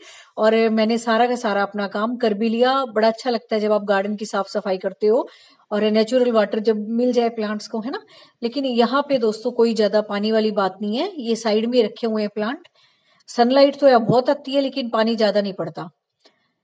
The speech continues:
तो इसलिए मैंने ये वाली जगह चुनी है इसके लिए, क्योंकि अगर मैं बाहर की तरफ लगाती तो पानी ज्यादा गिर जाता। और कई बार दोस्तों तेज बारिश के कारण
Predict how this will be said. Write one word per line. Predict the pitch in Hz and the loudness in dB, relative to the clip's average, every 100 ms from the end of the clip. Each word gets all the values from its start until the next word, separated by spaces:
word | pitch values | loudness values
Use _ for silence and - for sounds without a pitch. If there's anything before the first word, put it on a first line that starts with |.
| _ _ _ _ _ _ _ _ _ _ _ _ - | _ _ _ _ _ _ _ _ _ _ _ _ -6
तो | 226 | -4
इसलिए | 277 294 349 | -2 -2 0
मैंने | 302 254 | 2 2
ये | 240 233 | 2 2
वाली | 226 226 | 2 2
जगह | 208 202 208 | 0 0 0
चुनी | 214 202 | -2 0
है | 214 | 0
इसके | 202 - | 0 -2
लिए, | 220 214 277 349 - _ _ _ - | -2 0 -2 -2 -10 _ _ _ -10
क्योंकि | 240 240 247 247 | -10 -4 -2 -2
अगर | 233 226 220 | 0 0 0
मैं | 220 202 | 0 -2
बाहर | 208 220 | -4 -4
की | 277 | -4
तरफ | 269 269 | -4 -2
लगाती | 247 226 226 233 | 0 0 0 -4
तो | 208 | -6
पानी | 180 185 185 | -4 -4 -2
ज्यादा | 185 214 | 0 0
गिर | 233 226 | 0 0
जाता। | 208 202 214 220 - _ _ _ _ _ _ | 0 -2 -4 -4 -8 _ _ _ _ _ _
और | 185 196 202 | -4 -2 0
कई | 233 233 | 2 4
बार | 226 | 4
दोस्तों | 202 190 233 | 2 -2 -6
तेज | 220 214 208 | -2 0 0
बारिश | 196 190 185 | -2 -2 -4
के | 214 | -6
कारण | 202 196 196 208 | -2 -2 -2 -2